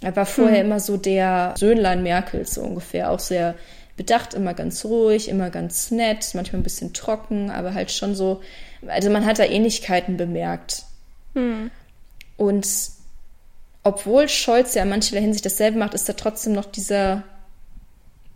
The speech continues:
Speaker 1: dieser Unterschied eben dadurch, dass sie in anderen Parteien sind.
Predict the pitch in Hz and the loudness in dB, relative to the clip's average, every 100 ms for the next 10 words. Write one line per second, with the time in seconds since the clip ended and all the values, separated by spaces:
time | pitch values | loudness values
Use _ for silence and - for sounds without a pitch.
0 | - 214 196 - 208 208 - 214 202 202 | -2 2 2 2 0 0 0 -2 0 0
1 | 196 185 185 196 185 180 190 196 180 - | 2 0 0 -2 -2 -2 -4 -4 -6 -6
2 | 185 214 240 311 - | -2 -2 -2 -4 -10